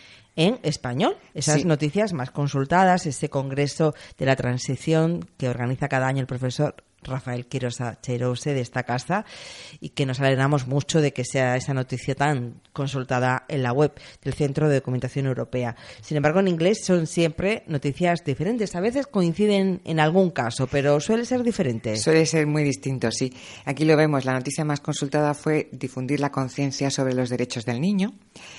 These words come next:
Speaker 2: La segunda, eh, campañas de sensibilización e información sobre los riesgos de la migración irregular.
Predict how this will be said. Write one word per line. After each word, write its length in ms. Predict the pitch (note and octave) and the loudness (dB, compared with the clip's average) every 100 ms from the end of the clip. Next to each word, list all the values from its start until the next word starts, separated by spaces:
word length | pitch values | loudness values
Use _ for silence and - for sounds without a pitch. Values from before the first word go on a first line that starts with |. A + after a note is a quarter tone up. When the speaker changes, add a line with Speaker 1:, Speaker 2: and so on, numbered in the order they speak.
| - - - | -20 -20 -6
Speaker 2:
La 180 | C3 C3+ | 0 2
segunda, 840 | - C3+ D3+ D#3 D3 C#3 B2+ - - | 2 2 2 2 2 2 0 -4 -4
eh, 280 | C3+ C3 B2 | 0 2 0
campañas 540 | B2+ B2+ B2+ D3 D3+ C#3+ | -2 -2 2 2 2 2
de 80 | |
sensibilización 920 | C#3+ C#3+ - B2+ C3 A#2+ - D3 C#3 C3+ - | 0 -2 -4 -4 -4 -4 0 2 2 -2 -4
e 80 | |
información 760 | C3+ A#2 A#2+ A2+ A2+ - D3+ C#3+ - - - | -4 -2 -4 -4 -4 -2 -2 -2 -10 -20 -12
sobre 280 | - D3 B2+ | -2 2 4
los 220 | A#2 A#2 | 4 2
riesgos 360 | B2+ C#3+ C#3+ B2+ | 2 0 2 0
de 80 | B2+ | 0
la 160 | A#2+ | -2
migración 520 | A#2 A2+ A2 - A2+ | -2 -4 -6 -4 -4
irregular. 520 | A2 G2+ G2+ D#3 G3 | -4 -4 -2 0 0